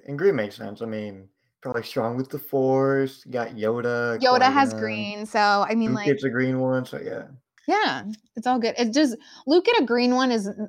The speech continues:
Speaker 2: is the green one that he has, is that in the last one? Or the last of the original? Is that when he has, like, all the black clothes and he goes to, like, Jabba's
Speaker 1: Yeah,
Speaker 2: palace and
Speaker 1: he becomes, like, a Jedi, yeah.
Speaker 2: That is my
Speaker 1: Like, he
Speaker 2: favorite
Speaker 1: builds
Speaker 2: Luke
Speaker 1: it.
Speaker 2: of all the
Speaker 1: Oh, yeah, for sure.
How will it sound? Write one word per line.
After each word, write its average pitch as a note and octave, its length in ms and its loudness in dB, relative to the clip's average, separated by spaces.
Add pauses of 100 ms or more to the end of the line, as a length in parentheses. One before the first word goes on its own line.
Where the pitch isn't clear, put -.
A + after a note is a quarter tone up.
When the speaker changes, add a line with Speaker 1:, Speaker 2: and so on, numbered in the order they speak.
(140)
Speaker 2:
is G#3+ 160 -2
the G#3+ 80 0
green A3+ 340 0
one C4+ 200 4
that B3+ 100 2
he A#3+ 100 0
has, G3+ 640 -2 (540)
is G#3+ 140 -2
that A3 140 6
in A#3 180 2
the G3 400 -2
last E3+ 420 -2
one? G3 440 -6 (380)
Or G3 60 -6
the F#3 80 -6
last F#3 360 0
of F#3+ 40 -6
the G3 120 -2
original? F#3 400 -4
Is - 80 -8
that - 120 -2
when G3 120 -2
he F#3+ 120 -6
has, F#3 120 -8
like, F3 140 -6
all D#3+ 140 -2
the E3 80 -8
black D3 300 -6
clothes D#3+ 380 -8
and D#3 100 -12
he D3 40 -14
goes D3+ 240 -8
to, D3 80 -14
like, D3 180 -10
Jabba's C#3+ 360 -8
Speaker 1:
Yeah, G#2 400 0
Speaker 2:
palace - 140 -20
and D3 200 -18
Speaker 1:
he B2+ 120 -12
becomes, A#2 260 -6
like, G#2+ 180 -2
a G2 320 -4
Jedi, G2+ 440 -4
yeah. F#2+ 260 -10
Speaker 2:
That G#3 240 4
is F#3+ 120 -4
my F3+ 140 -4
Speaker 1:
Like, - 20 -20
he - 80 -18
Speaker 2:
favorite F3+ 340 -4
Speaker 1:
builds F3 120 -8
Speaker 2:
Luke D#3+ 140 -8
Speaker 1:
it. - 200 -20
Speaker 2:
of F3 300 -8 (280)
all F#3 560 0
the G#3 180 0
Speaker 1:
Oh, G#2+ 80 4
yeah, G#2 260 2
for - 160 -8
sure. - 420 -14